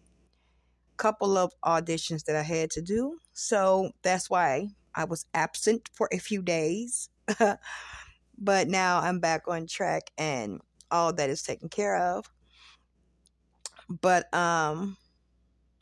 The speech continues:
through my research and through my absence and clarity with the absence while doing the research and doing auditions,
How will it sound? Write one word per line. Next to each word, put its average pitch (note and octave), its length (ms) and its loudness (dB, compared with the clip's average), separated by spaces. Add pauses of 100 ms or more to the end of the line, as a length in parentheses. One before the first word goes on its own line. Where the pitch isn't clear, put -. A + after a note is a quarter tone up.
(240)
through C4 200 2
my C4+ 180 4
research A3+ 1080 -2 (200)
and D#3 460 -4 (500)
through F#3+ 200 -2
my E3 260 0
absence F3 880 -4 (1400)
and D#3+ 560 2 (300)
clarity F3 920 2 (120)
with E3 160 0
the - 180 -6
absence D#3 560 -2
while D#3+ 240 2
doing D#3+ 220 -4
the D3 80 -4
research D#3 800 -4 (460)
and E3+ 300 0
doing E3 160 0
auditions, F#3 960 0